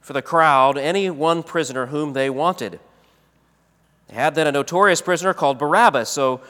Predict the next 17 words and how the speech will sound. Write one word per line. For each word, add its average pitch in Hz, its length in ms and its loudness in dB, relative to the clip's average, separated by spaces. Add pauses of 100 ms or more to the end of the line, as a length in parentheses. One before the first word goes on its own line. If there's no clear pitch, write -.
(240)
when 170 160 -4
they 160 120 2
had 127 220 0
gathered, 143 460 0
Pilate 139 340 -2
said 226 240 -4
to 165 80 -8
them, 110 220 -4
'Whom 147 280 -6
do 135 100 -6
you 135 100 -6
want 139 200 -4
me 131 60 -6
to 120 60 -4
release 135 340 -4
for 135 120 -10
you, 101 260 -10